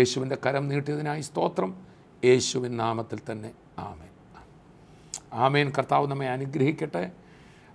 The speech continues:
ആ, ശ്രദ്ധിക്കുക, നമ്മുടെ, ആ, വെബ്സൈറ്റിൽ, നമ്മുടെ വെബ് ടി വിയിൽ ഇരുപത്തിനാല് മണിക്കൂർ നമ്മുടെ ഈ സാക്ഷ്യങ്ങളും, ഇത് ഈ ടി വി പ്രോഗ്രാമിൽ കിട്ടാത്ത സാക്ഷ്യങ്ങളും അതിൻ്റെ പൂർണ്ണ രൂപവും നിങ്ങൾക്ക് ലഭിക്കും. ഏ,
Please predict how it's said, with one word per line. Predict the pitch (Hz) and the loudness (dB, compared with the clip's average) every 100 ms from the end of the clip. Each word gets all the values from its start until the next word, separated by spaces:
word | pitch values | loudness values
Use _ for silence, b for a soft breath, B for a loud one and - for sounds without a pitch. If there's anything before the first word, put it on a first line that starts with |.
| - | 4
ആ, | 123 127 131 127 | 6 8 6 2
ശ്രദ്ധിക്കുക, | 156 143 175 180 185 185 B B B 139 | 0 2 2 0 -2 -6 B B B 0
നമ്മുടെ, | 147 147 135 - B B 147 | 4 6 6 2 B B -6
ആ, | 131 120 | -2 0
വെബ്സൈറ്റിൽ, | 139 139 - 160 151 160 156 160 - B B 143 | 0 0 2 4 2 0 0 -2 -6 B B -4
നമ്മുടെ | 127 131 123 113 - - 120 139 | 2 4 4 2 -6 -12 -2 -2
വെബ് | 151 - - | -2 -8 -6
ടി | 151 160 | -2 0
വിയിൽ | 156 151 151 - - B B - | 2 2 0 -8 -16 B B -2
ഇരുപത്തിനാല് | 135 208 - 185 180 147 | 4 4 2 2 2 0
മണിക്കൂർ | 139 135 160 151 | -4 -4 -6 -4
നമ്മുടെ | 127 139 | -2 -2
ഈ | 135 | -2
സാക്ഷ്യങ്ങളും, | 131 143 - 151 147 156 175 - - - 127 | -4 -6 -4 -6 -2 -4 -4 -10 -20 -8 -4
ഇത് | 147 143 143 | -4 -2 0
ഈ | 156 170 - | 2 0 -2
ടി | - 156 | -6 -4
വി | 175 | -4
പ്രോഗ്രാമിൽ | 160 156 147 147 135 - | -4 -4 -4 -6 -6 -6
കിട്ടാത്ത | 113 147 170 139 | 0 0 0 -6
സാക്ഷ്യങ്ങളും | 143 127 - 143 160 156 B B | -8 -8 -10 -8 -8 -10 B B
അതിൻ്റെ | 127 139 139 | -4 -2 0
പൂർണ്ണ | 143 165 165 151 | 0 -2 0 -2
രൂപവും | 151 160 147 | -2 -4 -4
നിങ്ങൾക്ക് | 139 123 131 | -6 -6 -4
ലഭിക്കും. | 139 151 185 185 - B B B - 147 | -2 -2 -2 -4 -8 B B B -16 -2
ഏ, | 147 | 4